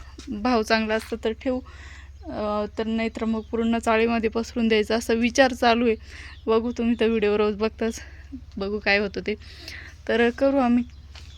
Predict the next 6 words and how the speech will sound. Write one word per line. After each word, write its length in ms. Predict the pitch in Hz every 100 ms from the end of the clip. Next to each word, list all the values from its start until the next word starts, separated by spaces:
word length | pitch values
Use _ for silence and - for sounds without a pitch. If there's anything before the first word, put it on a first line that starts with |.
| - 110
ते. 120 | 104 - - - - - - - - - - - - - - - - - - - - - - - - 226
तर 160 | 226 226
गाय 240 | 226 226 226
वगैरे 340 | 233 226 254
पण, 180 | 262 269 - - - - - - - - - - - - - - - - - - - - - - - - - - - - - - - - - - - - - - - - - - - - - - - -
तर 180 | 226 214